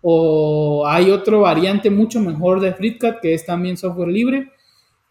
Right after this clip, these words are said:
eh, que ahorita no se me viene el nombre, pero hay muchos, ¿verdad? O, por ejemplo, cuando yo enseñaba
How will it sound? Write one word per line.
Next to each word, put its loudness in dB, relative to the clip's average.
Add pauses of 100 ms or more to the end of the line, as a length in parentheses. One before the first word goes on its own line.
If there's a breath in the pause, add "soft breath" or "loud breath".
(140)
eh, -4
que 0
ahorita 0
no 2
se -6
me -2
viene -2
el -6
nombre, -2 (460 soft breath)
pero 2
hay 0
muchos, 0
¿verdad? 0
O, 0
por 2
ejemplo, 0 (320)
cuando 0
yo 2
enseñaba -2